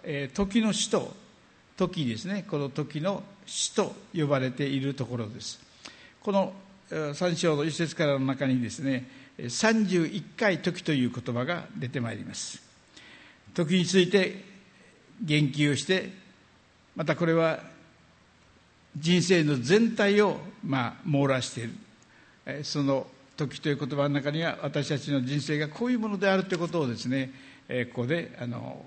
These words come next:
述べておりますけれども、えー、例えば、えー、こんな感じですね。えー、<clears throat> 七節の中には、えー、「サクルに時があり、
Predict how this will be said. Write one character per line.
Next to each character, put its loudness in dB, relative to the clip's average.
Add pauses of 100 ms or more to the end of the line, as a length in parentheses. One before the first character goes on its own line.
(120)
述 -2
べ 0
て -2
お 2
り 0
ま -4
す -12
け -10
れ -8
ど -8
も、 -4 (1500)
え -6
ー、 -4
例 4
え 2
ば、 0 (340)
え -8
ー、 -20
こ -4
ん 2
な 2
感 0
じ -2
で -6
す -12
ね。 -6 (720)
え -8 (200)
ー、 -4 (540)
<clears throat> -20
七 2
節 0
の 2
中 0
に 2
は、 -2 (640)
え -2
ー、 -8
「サ -2
ク 0
ル 2
に 4
時 -4
が -2
あ 0
り、 -4